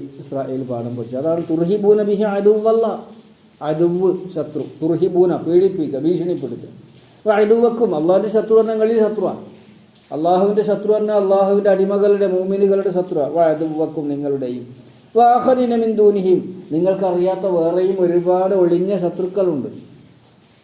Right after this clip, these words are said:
വതുർഹിബൂന ബിഹി വ-, വആഖരീന മിൻ ദൂനിഹിം ലാ തഅലമൂനഹും മറ്റുള്ള അവരെ, അവരല്ലാത്ത മറ്റുള്ളവർ, അതാണ് വആഖരീന വേറെ ശത്രുക്കളും,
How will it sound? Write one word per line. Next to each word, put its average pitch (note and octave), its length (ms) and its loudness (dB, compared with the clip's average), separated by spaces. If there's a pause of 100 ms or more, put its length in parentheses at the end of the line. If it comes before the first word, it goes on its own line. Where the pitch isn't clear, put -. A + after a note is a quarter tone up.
(140)
വതുർഹിബൂന E3+ 680 0
ബിഹി C#3 340 -4
വ-, F3 200 2 (260)
വആഖരീന F#3+ 680 2
മിൻ F3+ 220 0
ദൂനിഹിം F3+ 520 0 (560)
ലാ C#3 120 -4
തഅലമൂനഹും C#3 920 -4
മറ്റുള്ള D#3 480 0
അവരെ, D#3+ 220 4
അവരല്ലാത്ത G3 640 2
മറ്റുള്ളവർ, F3+ 540 0
അതാണ് D#3 240 -4
വആഖരീന D3 580 0
വേറെ D3 480 0
ശത്രുക്കളും, C3 500 -8